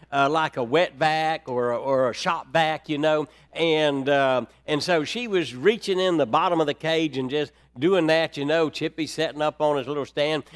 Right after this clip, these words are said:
Well, about that time, the phone rings. So she turns to answer the telephone. She don't realize she lifted the,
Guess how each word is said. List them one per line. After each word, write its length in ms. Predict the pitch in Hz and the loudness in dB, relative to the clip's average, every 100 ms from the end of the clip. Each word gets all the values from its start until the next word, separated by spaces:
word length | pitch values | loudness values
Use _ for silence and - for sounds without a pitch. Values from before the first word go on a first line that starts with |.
| 160 | -6
Well, 220 | 151 180 | 0 2
about 300 | 160 226 226 | 4 2 4
that 200 | 214 196 | 2 0
time, 280 | 196 202 185 | -4 -2 0
the 100 | 147 | -2
phone 420 | - 262 240 185 | 0 2 4 4
rings. 460 | 135 107 101 104 - _ - | 2 -2 -8 -16 -20 _ 0
So 140 | 208 | 0
she 200 | 190 175 | 2 -6
turns 480 | - 226 262 269 - | -6 -2 2 2 0
to 140 | 185 - 233 | -8 -6 -2
answer 320 | 233 202 208 | -2 -2 -2
the 100 | 160 | -2
telephone. 600 | 156 226 202 - 151 160 | 2 4 4 2 2 2
She 140 | 165 180 | 0 -2
don't 260 | 226 233 | 0 0
realize 360 | 214 214 185 180 | 2 2 0 -2
she 120 | 165 | -6
lifted 560 | 143 185 226 - 190 151 | -4 0 0 -2 -8 0
the, 180 | 156 | 0